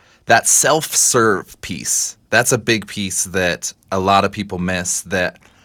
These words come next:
I thought of when I saw the opposite approach, uh, in my college experience of people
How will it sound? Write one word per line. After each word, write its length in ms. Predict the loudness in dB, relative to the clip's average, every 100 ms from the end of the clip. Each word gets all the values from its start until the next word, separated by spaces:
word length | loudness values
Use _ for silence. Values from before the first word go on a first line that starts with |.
| _ _ _ _ -2
I 140 | 2 2
thought 300 | 4 4 4
of 260 | 2 0
when 260 | -4 0 4
I 120 | 4
saw 240 | 6 4 4
the 140 | 4
opposite 460 | 4 4 0 0 -2
approach, 640 | -2 0 2 0 -4 -2
uh, 400 | 2 4 4 2
in 160 | 2 2
my 160 | 4
college 380 | 4 2 2 2
experience 680 | -4 -6 -2 0 0 -2 -2
of 240 | -2 -2
people 580 | -4 -6 0 0 0 -2